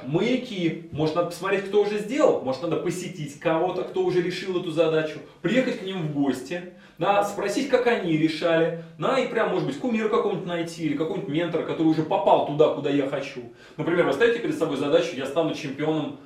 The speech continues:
а, по, там, не знаю, мотокроссу». Вот, в этом случае это выглядит так. Сходить, например, к существующему чемпиону, например, подарить ему цветы и сказать: «Я ваш поклонник, расскажите, как вы добивались своей цели». Ну, такой вариант решения может быть.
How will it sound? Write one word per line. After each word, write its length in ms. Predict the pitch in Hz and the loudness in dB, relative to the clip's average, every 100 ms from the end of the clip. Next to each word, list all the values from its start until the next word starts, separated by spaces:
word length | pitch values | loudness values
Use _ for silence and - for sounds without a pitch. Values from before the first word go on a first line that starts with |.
| - | -14
а, 380 | 123 123 127 127 | -4 0 2 2
по, 460 | - 151 151 151 143 | 2 2 4 4 2
там, 120 | 131 | 0
не 60 | 123 | -4
знаю, 160 | 123 | -4
мотокроссу». 760 | 139 151 156 156 127 - - - - - | -2 0 0 2 0 -2 -8 -16 -20 -6
Вот, 220 | 147 165 | -2 2
в 60 | 160 | 4
этом 160 | 165 | 4
случае 280 | - 117 165 | 0 -4 -4
это 80 | 156 | 0
выглядит 240 | 156 160 | 2 2
так. 160 | 160 - | 0 -4
Сходить, 460 | - 156 - - | -2 -2 -2 -6
например, 320 | 170 156 147 - | -6 -4 -4 -6
к 140 | - - - | -12 -16 -10
существующему 680 | 208 - - 185 143 127 123 | -8 -6 -6 -2 -2 -4 -8
чемпиону, 460 | 160 156 269 262 | -8 -4 -2 -2
например, 280 | 170 147 123 | -4 -4 -4
подарить 260 | 123 165 185 | -2 0 0
ему 140 | 135 | -6
цветы 240 | 123 156 - | -10 -10 -10
и 20 | |
сказать: 260 | - 117 | -8 -2
«Я 100 | 160 | 0
ваш 80 | 156 | 0
поклонник, 460 | - 151 196 180 98 | 0 -4 -6 -6 -8
расскажите, 460 | - 143 156 156 | -8 -4 -4 -4
как 140 | 160 147 | -4 -6
вы 80 | 123 | -6
добивались 360 | 120 131 123 | -6 -8 -8
своей 200 | 127 120 | -4 -4
цели». 300 | - 113 95 - - | -4 -12 -16 -18 -18
Ну, 80 | 123 | -8
такой 260 | 127 - | -6 -4
вариант 220 | 120 123 143 | -6 -6 -8
решения 260 | 143 143 | -10 -10
может 200 | 151 151 | -10 -10
быть. 120 | - | -14